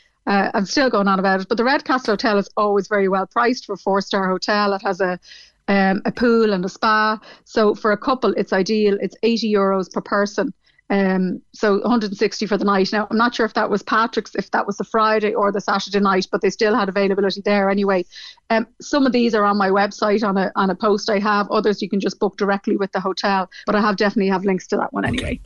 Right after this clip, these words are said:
Speaker 2: And the website is the travel expert dot I E. Sarah, good to have you on, as always,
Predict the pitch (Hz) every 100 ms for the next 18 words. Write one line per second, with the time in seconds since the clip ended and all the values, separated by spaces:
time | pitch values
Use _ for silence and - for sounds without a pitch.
0 | - 80 80 87 - 90 87 87 73 76
1 | 92 - 101 82 76 78 78 - 78 76
2 | 95 78 73 76 73 69 73 64 65 -
3 | 78 78 73 - - _ 107 113 87 90
4 | 82 - 69 71 - 92 98 90 92 87
5 | 67